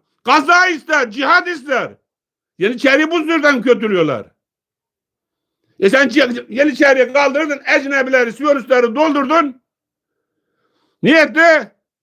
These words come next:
Önce kendilerinin kellesini getirdi. İnce kendilerinin tahtlarını kafasına geçirdi. Osmanlı padişahlarının. Ondan sonra da Osmanlı parça parça ettiler. İşte bu sonuç ortada.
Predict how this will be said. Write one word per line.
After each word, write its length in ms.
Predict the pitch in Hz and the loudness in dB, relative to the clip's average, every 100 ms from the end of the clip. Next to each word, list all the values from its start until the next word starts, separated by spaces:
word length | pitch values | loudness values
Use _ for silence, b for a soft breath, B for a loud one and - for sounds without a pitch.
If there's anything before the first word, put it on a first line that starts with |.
| _ _ _ _ _ _ _ _ _ _ _ - | _ _ _ _ _ _ _ _ _ _ _ 2
Önce 300 | 247 254 247 | 2 4 2
kendilerinin 440 | 240 240 240 233 | 2 2 0 0
kellesini 480 | 214 196 190 175 175 | 0 0 0 -2 -4
getirdi. 260 | 175 170 | -4 -6
İnce 440 | 220 240 247 - 170 | -4 -2 -2 -4 -8
kendilerinin 440 | 214 214 226 214 | -6 -4 -2 -2
tahtlarını 460 | 208 208 214 208 202 | 0 -2 0 -2 -2
kafasına 460 | 185 185 175 180 | -2 0 0 0
geçirdi. 540 | 170 165 151 143 123 101 _ _ _ _ _ _ | 0 -2 -2 -4 -6 -10 _ _ _ _ _ _
Osmanlı 520 | - 196 202 220 226 202 | -4 -4 0 0 0 0
padişahlarının. 960 | 202 180 156 180 165 165 190 254 - _ _ _ _ _ | 0 0 0 0 2 0 -2 -6 -12 _ _ _ _ _
Ondan 300 | - 233 233 | -6 -2 0
sonra 200 | 220 208 | 2 2
da 60 | 240 | 2
Osmanlı 460 | 214 208 196 196 | 2 -2 -4 -2
parça 320 | 202 220 214 | 0 0 0
parça 320 | 190 175 170 208 | -2 -4 -2 -4
ettiler. 420 | 208 196 156 - | -2 -2 -2 -4
İşte 280 | - 202 185 | -10 -6 -6
bu 80 | 196 | -8
sonuç 340 | 170 196 233 | -2 -2 -2
ortada. 540 | 240 208 226 220 147 | -4 -2 0 0 -2